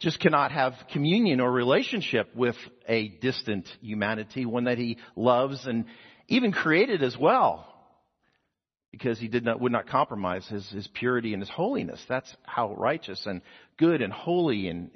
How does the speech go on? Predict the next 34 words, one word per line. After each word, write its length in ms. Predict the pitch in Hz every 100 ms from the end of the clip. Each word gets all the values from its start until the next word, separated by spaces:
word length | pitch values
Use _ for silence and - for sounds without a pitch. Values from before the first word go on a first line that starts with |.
| -
innocent 440 | 220 202 - 117
God 300 | 160 202 247
is. 180 | 85 69 - _ _ _ _ _ _ _ _ _ _ -
And 100 | 123
so 120 | 160
God 300 | 139 147 156
had 280 | 151 135 117 -
this 200 | 135 - -
dilemma, 400 | 117 123 170 165
and 200 | 95 107 113
so 300 | 143 120 110
Jesus 460 | 131 175 175 120
came, 300 | - 110 110
and 80 | 110
Jesus 440 | 107 165 139 120
was 200 | 123 117
the 80 | 104
light. 340 | 107 131 113 -
Jesus 460 | 156 185 139 123 - - - - - _
taught 400 | - - 190 180
us. 300 | - 82 - -
Jesus 540 | 165 175 147 135 123 -
was 280 | 127 131 113
the 180 | 123 -
audiovisual, 920 | 147 151 143 123 165 160 143 123 107
if 180 | 113 -
you 120 | 117
will, 380 | 110 107 98 110
and 60 |
also 300 | 131 147 -
the 120 | 139 120
means 380 | 139 175 170
by 200 | 135 135
which 420 | 123 123 123 -